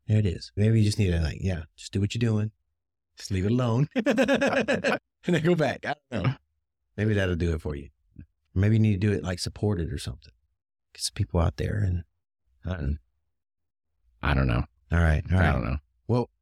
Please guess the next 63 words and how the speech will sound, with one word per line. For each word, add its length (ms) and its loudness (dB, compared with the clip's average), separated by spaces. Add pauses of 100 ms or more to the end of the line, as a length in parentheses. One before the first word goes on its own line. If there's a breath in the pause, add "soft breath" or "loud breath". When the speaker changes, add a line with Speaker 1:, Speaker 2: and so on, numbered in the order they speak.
Speaker 1:
when 200 2
you 100 2
do 200 4
it, 140 -2
we'll 140 2
have 160 2
another 220 0
podcast 560 -4
'cause 100 -4
I 80 0
think 180 -2
you'll, 200 -2
I 60 -10
think 180 -4
you'll 80 -2
figure 280 -2
it 80 -4
out. 220 -12
Speaker 2:
Okay. 320 -6 (100)
Speaker 1:
Yeah, 160 -2
we'll 120 0
Speaker 2:
I 80 2
Speaker 1:
do 60 0
Speaker 2:
hope 140 0
so. 320 0 (140)
Speaker 1:
<laughs> 160 -4
And 160 2
Speaker 2:
I 40 2
Speaker 1:
we'll 100 4
Speaker 2:
hope 80 4
Speaker 1:
talk 140 2
about 160 2
Speaker 2:
so. 80 2
Speaker 1:
what 100 2
it 60 0
was. 280 0 (100)
Speaker 2:
I'm 140 4
a 60 6
little 160 6
bit 100 2
focused 320 2
on 80 4
other 160 4
things 220 4
right 120 2
now, 180 2
but 200 2
I 60 2
Speaker 1:
Yeah, 60 4
Speaker 2:
w-, 120 2
I 100 2
wouldn't 200 4
be 80 2
Speaker 1:
yeah. 60 2
Speaker 2:
surprised 420 0
if 60 0
I 100 -2
go 100 -2
back 180 -4
to 100 -4
it 20 0
eventually. 420 -2
Speaker 1:
Yeah. 120 -2